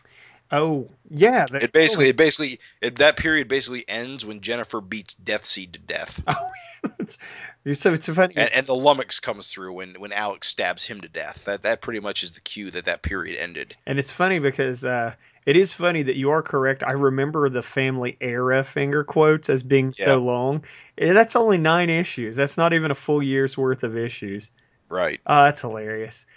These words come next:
Speaker 1: Um, this, this episode, uh, you know, I just gotta say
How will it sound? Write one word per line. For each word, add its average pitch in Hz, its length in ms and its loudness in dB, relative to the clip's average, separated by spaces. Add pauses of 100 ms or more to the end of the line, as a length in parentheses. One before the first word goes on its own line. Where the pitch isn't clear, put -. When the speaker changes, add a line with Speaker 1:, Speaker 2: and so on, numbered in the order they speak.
(360)
Speaker 1:
Um, 139 420 2 (100)
this, 170 340 -2 (100)
this 151 380 -2
episode, 135 720 0
uh, 120 400 -2 (340)
you 151 140 0
know, 151 240 2
I 160 100 2
just 165 160 -2
gotta 147 180 2
say 135 580 0